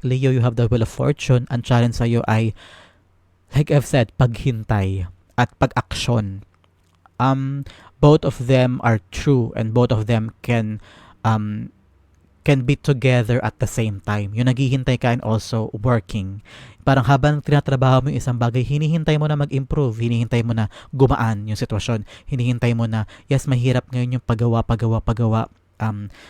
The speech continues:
ah, pag-abot, pag-abot, pag-abot sa pangarap. Kahit na mahirap, naghihintay ka na gumaan yun. At yung waiting game na yun, na may patience ka,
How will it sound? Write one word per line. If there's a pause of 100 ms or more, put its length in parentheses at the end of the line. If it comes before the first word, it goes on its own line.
(260)
ah,
pag-abot,
pag-abot,
pag-abot
sa
pangarap. (480)
Kahit
na
mahirap,
naghihintay
ka
na
gumaan
yun. (240)
At
yung
waiting
game
na
yun, (200)
na
may
patience
ka,